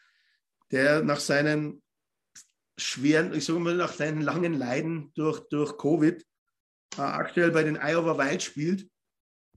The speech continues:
Ähm, ist aktuell, glaube ich, auch bester Punkter in der A H L bei seinem Team, hat zweiunddreißig Punkte in dreißig Spielen gemacht und hat auch zwei Einsätze in Minnesota bekommen,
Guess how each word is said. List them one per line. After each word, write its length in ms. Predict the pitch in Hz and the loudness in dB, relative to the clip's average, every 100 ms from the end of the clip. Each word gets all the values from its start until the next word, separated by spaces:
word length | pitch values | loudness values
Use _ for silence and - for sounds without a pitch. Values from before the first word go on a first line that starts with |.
| - - - | -20 -14 -4
Ähm, 580 | 143 143 147 139 - _ - | 0 0 0 -2 -6 _ -12
ist 100 | - | -6
aktuell, 360 | - - 175 147 | -4 0 2 4
glaube 200 | 156 156 | 4 2
ich, 140 | - | 0
auch 340 | 135 107 95 _ _ _ _ | -2 -2 -4 _ _ _ _
bester 340 | 143 175 - - | -2 -2 -2 -4
Punkter 640 | - 185 208 156 185 - - | 2 0 2 0 -2 -4 -12
in 60 | 156 | -6
der 100 | 147 | -2
A 160 | 151 156 | 0 0
H 100 | 143 | 0
L 200 | 143 156 | 0 0
bei 80 | |
seinem 220 | 156 156 151 | 0 -2 -2
Team, 340 | 156 196 196 - - _ - | -2 -2 -2 -16 -20 _ -8
hat 160 | 143 | -6
zweiunddreißig 640 | - 147 185 170 165 - | -2 0 2 2 0 -2
Punkte 260 | - 190 190 | 0 0 0
in 60 | 160 | -4
dreißig 360 | 143 143 139 | -2 -4 -6
Spielen 260 | - 151 156 | -6 -2 0
gemacht 420 | 135 151 185 - _ _ _ _ - | 0 -2 -2 -12 _ _ _ _ -2
und 180 | 147 170 | 2 4
hat 100 | 156 | 4
auch 240 | 175 190 | 4 2
zwei 360 | - 143 139 139 | -2 0 2 2
Einsätze 480 | 139 147 147 - | 0 -2 -4 -4
in 40 | 143 | -6
Minnesota 460 | 143 135 143 - | -4 -4 -4 -4
bekommen, 640 | 139 139 131 135 151 160 | -6 -4 -2 0 0 -4